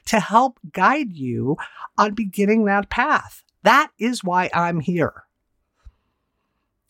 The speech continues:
So absolutely go to susan dascenzi dot com, go to the contact page on the website, fill it out, reach out to me, and let's get on a thirty-minute complimentary call together.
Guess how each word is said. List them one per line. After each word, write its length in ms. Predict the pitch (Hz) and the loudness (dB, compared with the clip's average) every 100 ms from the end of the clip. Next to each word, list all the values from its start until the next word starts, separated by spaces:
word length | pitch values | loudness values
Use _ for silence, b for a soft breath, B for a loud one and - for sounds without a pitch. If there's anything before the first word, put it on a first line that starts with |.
| - | -8
So 280 | - 208 - | 0 0 2
absolutely 680 | 214 269 247 269 233 220 208 | 2 2 -2 -8 -8 -8 -4
go 200 | 196 196 | 0 0
to 120 | 170 | 0
susan 440 | - 233 247 262 | -2 -2 0 -2
dascenzi 680 | 208 170 - 202 214 208 196 | 2 2 2 0 0 0 -2
dot 300 | 160 143 - | 2 0 0
com, 540 | - 226 254 254 262 - _ _ _ _ _ _ - | -4 0 2 2 -2 -8 _ _ _ _ _ _ -4
go 140 | 165 | -2
to 80 | 160 | 0
the 100 | 135 | -4
contact 800 | - - 233 269 254 262 240 - | -4 0 2 2 0 -2 -4 -4
page 420 | - 214 202 196 - | 0 2 2 0 -2
on 220 | 175 185 | 0 0
the 100 | 170 | 0
website, 680 | 151 220 226 - 247 247 233 b b b b | 0 0 -2 -4 -2 -4 -10 b b b b
fill 340 | - - 269 | -10 0 2
it 120 | 254 170 | 4 4
out, 280 | 156 151 - | 4 4 0
reach 360 | 214 294 - | -4 -2 0
out 200 | 185 143 | -2 -2
to 120 | - 151 | -6 -6
me, 300 | 151 147 - | -4 -4 -2
and 400 | 170 156 165 165 | -2 -2 -8 -2
let's 240 | 196 208 | 0 0
get 180 | - 196 | -2 -2
on 220 | 175 165 | 0 0
a 60 | 156 | -2
thirty-minute 580 | - 156 151 147 139 - | 0 2 2 2 0 0
complimentary 680 | 139 131 139 131 123 127 113 | -4 -2 -4 -4 -2 -4 -2
call 240 | 120 104 | -2 -2
together. 440 | 113 107 90 - | -6 -6 -6 -8